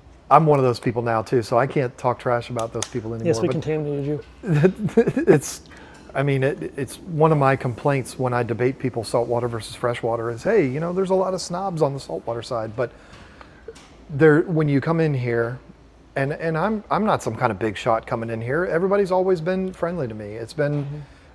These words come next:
Speaker 1: it's been unbelievable. And there's some of them that we call friends now. And it's like,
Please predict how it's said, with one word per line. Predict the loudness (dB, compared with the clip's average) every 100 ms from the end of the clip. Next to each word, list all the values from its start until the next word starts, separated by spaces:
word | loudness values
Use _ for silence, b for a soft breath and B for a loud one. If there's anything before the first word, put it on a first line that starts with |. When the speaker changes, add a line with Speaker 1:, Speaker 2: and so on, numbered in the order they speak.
| -8
Speaker 1:
it's | -2
been | 2 4
unbelievable. | 4 4 4 2 -2 -6 -6 -14 -6
And | -4 -4 -6 -14 b -8
there's | 0
some | 2
of | 2
them | 4
that | 2
we | 2
call | 2 0
friends | 2 0 0 0
now. | -2 -2 -4
And |
it's | -2
like, | 0 0